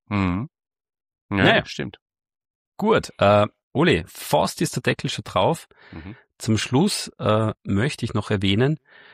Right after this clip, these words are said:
Speaker 2: dass der Pumuckl jetzt auch was macht, was wir als Erwachsene lieben, wenn Kinder das dann, wenn sie nämlich dann trotzdem probieren, äh, selbstständig was, was zu tun, was die Erwachsenen von ihnen erwarten, ja, weil der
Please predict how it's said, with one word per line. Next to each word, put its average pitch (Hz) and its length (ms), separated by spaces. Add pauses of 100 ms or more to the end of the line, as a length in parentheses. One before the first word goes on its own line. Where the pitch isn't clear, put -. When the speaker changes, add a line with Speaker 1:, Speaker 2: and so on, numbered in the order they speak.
(200)
Speaker 2:
dass - 160
der 107 100
Pumuckl 131 380
jetzt - 240
auch - 140
was 113 180
macht, 107 420
was 98 260
wir 104 300
als 98 140
Erwachsene 95 480
lieben, 95 580
wenn 85 180
Kinder 95 280
das 90 200
dann, 101 300 (460)
wenn 110 280
sie 131 140
nämlich 117 460
dann 95 260
trotzdem 113 800 (240)
probieren, 123 840 (100)
äh, 87 420 (100)
selbstständig 92 1040
was, 90 260
was - 280
zu - 160
tun, 123 420
was 101 140
die - 100
Erwachsenen 85 480
von 98 160
ihnen 98 240
erwarten, - 580
ja, 101 200
weil - 120
der 95 140